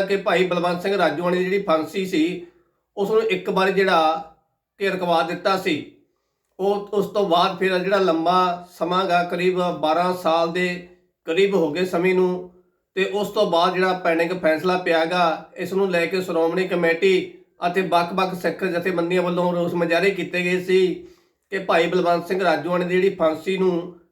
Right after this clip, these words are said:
ਟਾਲਿਆ ਜਾਵੇ ਤੇ ਉਹਨੂੰ ਉਮਰ ਕੈਦ ਦੀ ਸਜ਼ਾ ਸੁਣਵਾਈ ਜਾਵੇ। ਇਸ ਮਾਮਲੇ ਨੂੰ ਲੈ ਕੇ ਜਿਹੜਾ ਕਰੀਬ ਅੱਜ ਬਾਰਾਂ ਸਾਲ ਹੋ ਗਏ ਨੇ ਤੇ ਜਿਹੜਾ ਇਹ ਫੈਸਲਾ ਜਿਉਂ ਦਾ ਤਿਉਂ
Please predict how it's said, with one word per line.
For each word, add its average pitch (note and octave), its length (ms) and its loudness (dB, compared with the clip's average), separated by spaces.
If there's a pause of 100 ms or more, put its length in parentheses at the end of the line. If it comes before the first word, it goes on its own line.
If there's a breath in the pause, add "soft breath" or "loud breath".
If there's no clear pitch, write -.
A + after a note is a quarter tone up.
(140)
ਟਾਲਿਆ E3 240 2
ਜਾਵੇ F#3 280 0
ਤੇ G3 80 -4
ਉਹਨੂੰ F#3 220 2
ਉਮਰ F3 260 -2
ਕੈਦ E3 280 -2
ਦੀ F3+ 120 0
ਸਜ਼ਾ E3+ 280 2 (540)
ਸੁਣਵਾਈ F3 340 0
ਜਾਵੇ। F3 300 2 (640 soft breath)
ਇਸ F#3+ 160 -4
ਮਾਮਲੇ F3 420 2
ਨੂੰ F#3+ 140 2
ਲੈ E3+ 140 2
ਕੇ F3+ 160 -2
ਜਿਹੜਾ F#3+ 260 2
ਕਰੀਬ F3 400 -2 (760)
ਅੱਜ F3 220 0 (120)
ਬਾਰਾਂ E3 420 2
ਸਾਲ E3+ 380 2
ਹੋ D3 160 -4
ਗਏ E3+ 120 -2
ਨੇ F3+ 180 0 (800)
ਤੇ F#3+ 120 2
ਜਿਹੜਾ F#3 240 2
ਇਹ G3 180 2
ਫੈਸਲਾ E3+ 400 0
ਜਿਉਂ E3 260 0
ਦਾ F3 140 0
ਤਿਉਂ E3+ 220 -2